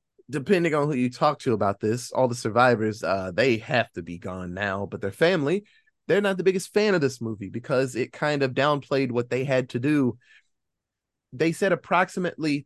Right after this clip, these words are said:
thirteen thousand prisoners of war died and were buried along the railway, and estimated a hundred thousand civilians died in the course of the project being made. So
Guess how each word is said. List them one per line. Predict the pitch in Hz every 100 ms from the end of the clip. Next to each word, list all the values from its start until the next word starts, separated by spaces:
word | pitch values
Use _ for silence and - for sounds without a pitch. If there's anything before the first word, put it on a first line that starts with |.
| _
thirteen | 175 190 - - 190 185 170 -
thousand | 147 165 151 143
prisoners | - 156 147 135
of | 123 110
war | 131 135
died | 127 127 139 139 113 117 139 _ _ _ _ -
and | 120
were | 113
buried | 120 139 139
along | 123 113 123 226
the | 185
railway, | 107 104 95 101 110 123 _ _ _ _ _
and | 135
estimated | 123 156 - 165 160 160 - _ _ _ _ _ _ _ _ _ _ _ 123
a |
hundred | 123 165 165 143 -
thousand | 143 156 147
civilians | - 131 120 190 180 143
died | 117 131 160 143 127 131
in | 131
the |
course | 127 - 151 139
of | - 127
the | 110
project | - 135 135 123 120
being | 113 127 120 104
made. | 113 101 87 -
So | 127 113